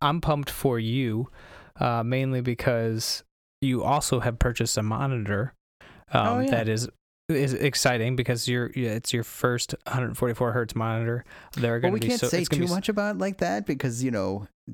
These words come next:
Speaker 2: people are gonna, we're gonna lose our cred as, like, hardcore gamers. That's
Speaker 1: Uh,
Speaker 2: definitely our title for our podcast, right? So, like, people know
Speaker 1: <laughs>
Speaker 2: that we're just the h-, the hardcorest of the hardcore gamers, and so,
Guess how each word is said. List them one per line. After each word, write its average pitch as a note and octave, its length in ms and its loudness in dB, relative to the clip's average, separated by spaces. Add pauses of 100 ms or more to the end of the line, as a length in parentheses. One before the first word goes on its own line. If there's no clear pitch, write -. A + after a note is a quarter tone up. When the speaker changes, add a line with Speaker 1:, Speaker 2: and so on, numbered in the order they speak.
(100)
Speaker 2:
people D3 260 0
are B2 80 0
gonna, G#2 260 0 (100)
we're A#2+ 120 -2
gonna A#2 140 -2
lose A2+ 200 0
our F#2 120 -2
cred - 460 -4
as, F#2+ 240 -6
like, F2 140 -4
hardcore G2 440 -2
gamers. F#2+ 480 -4 (480)
That's C3+ 220 0
Speaker 1:
Uh, A2+ 40 -2
Speaker 2:
definitely C#3 540 2
our G#2 240 -2
title B2 400 -2
for - 160 -4
our F2+ 120 0
podcast, A2+ 520 -4
right? G#2+ 240 -2
So, G2+ 160 -2
like, F#2 260 -2 (640)
people B2+ 240 2
know A2 420 2
Speaker 1:
<laughs> - 0 -
Speaker 2:
that G2+ 200 0
we're G#2+ 220 0
just G2+ 500 -2 (100)
the A2+ 100 0
h-, F#2 60 -4 (120)
the - 100 -6
hardcorest B2+ 760 -2
of G#2+ 120 -2
the G#2+ 80 -4
hardcore G#2 500 -2
gamers, A2+ 680 -4
and G2+ 200 -2
so, G2 460 -2